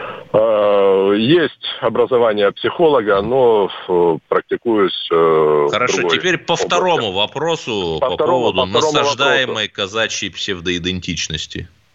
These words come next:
Speaker 1: Э, идентичность, несомненно, присутствует. Э, это, опять-таки, моё личное субъективное суждение. Вот, э, говорю от своего имени.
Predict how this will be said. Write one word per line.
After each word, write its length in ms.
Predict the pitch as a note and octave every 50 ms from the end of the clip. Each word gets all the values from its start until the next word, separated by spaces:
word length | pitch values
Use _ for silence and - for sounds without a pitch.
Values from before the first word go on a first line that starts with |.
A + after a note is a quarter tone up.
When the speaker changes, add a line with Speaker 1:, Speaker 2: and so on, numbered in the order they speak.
| _ - - _ _ _ _ _ _ _ _
Speaker 1:
Э, 460 | - A#2+ A#2+ B2+ A#2+ A#2 A#2 G#2+ G#2 F#2 - - -
идентичность, 720 | C#3 C3 C3+ C#3+ D#3 D#3+ - F3+ F3 - - C#3 B2 -
несомненно, 640 | C3 B2+ A#2+ - D3+ C#3+ D3+ D3+ C#3+ C3 B2 A2+
присутствует. 840 | - - B2 A#2+ - - D#3+ D#3 C#3 - - G#2+ F2+ E2+ E2 D#2+ D2+ - - - - - - -
Э, 800 | G#2+ F2+ F2 F2 F2 E2+ E2+ E2 D#2+ D#2+ D#2 D2 D2 - - - - - - - _ _ _ -
это, 420 | G2 F#2+ - - F#2+ F2+ F2 F2
опять-таки, 480 | G2+ - G#2 F2 - - E2+ - - F2
моё 360 | E2+ G2 F#2+ F#2+ F#2 E2+ - -
личное 560 | - F#2+ G#2 A#2 A#2 - - - - F2+ E2+ E2
субъективное 840 | - - G2+ F2 F#2 F#2 - - - G2 F2 F2 E2+ D#2+ D#2+ D#2 D2
суждение. 720 | - - - F2+ E2 G2+ B2+ C#3 C3+ C3 A#2+ A2+ A2 F#2+ - _ _ -
Вот, 360 | - F2 F2 F2+ F2 E2+ D#2 - - -
э, 380 | D#2 D2+ D2+ D2 C#2+ C#2+ D2 D2+
говорю 360 | D2+ E2+ F2+ F2 D#2+ E2 D#2+
от 160 | D#2 D#2 D#2 - _ - - - - - -
своего 420 | - F2+ G2 F#2 E2+ E2+ D#2 C#2 - - _ _
имени. 360 | - F#2 E2 D#2 D2 D2 C#2+